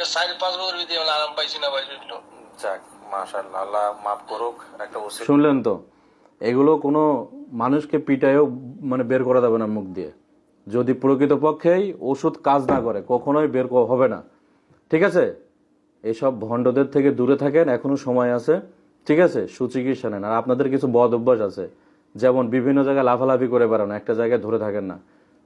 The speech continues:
Speaker 3: সমস্যা নির্মূলের জন্য অবশ্যই চেষ্টা করতে হবে, একজন ডাক্তারকে নিয়মিত কি করতে হবে, দেখাইতে হবে। তবে সে ডাক্তার অবশ্যই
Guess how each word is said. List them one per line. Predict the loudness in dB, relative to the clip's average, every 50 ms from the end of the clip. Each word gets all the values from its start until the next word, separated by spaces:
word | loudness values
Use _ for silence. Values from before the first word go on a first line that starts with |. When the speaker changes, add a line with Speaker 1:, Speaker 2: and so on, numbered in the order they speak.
| _ -6
Speaker 3:
সমস্যা | -4 -2 0 0 0 2 2 2 2 2 2
নির্মূলের | 0 0 0 2 2 2 2
জন্য | 2 2 2 2 0
অবশ্যই | 0 0 -2 -2 -2 -2
চেষ্টা | -2 -2 -2 -2 -2
করতে | -2 -2 -2 0 0
হবে, | 0 -2 -4 -6 -10 _ _ _ _ _ _ _ _ -6 -6
একজন | -4 -2 -2 -2 0 0
ডাক্তারকে | 0 0 2 0 -2 0 0 0 0 2
নিয়মিত | 2 2 2 0 0 2 4 4 4 2 0 -6 -20 _ _ _ _ _ _
কি | -10 -4 -4
করতে | -2 0 0 2 2
হবে, | 2 0 -2 -4 -8 -10 _ -4 0
দেখাইতে | 0 2 2 2 2 2 2
হবে। | 0 0 -2 -4 -8 -12 _ _ _ _ _ -4
তবে | -2 -2 -2 0
সে | 0 2 2
ডাক্তার | 2 0 2 2 2 4
অবশ্যই | 2 2 0 0 0 0 0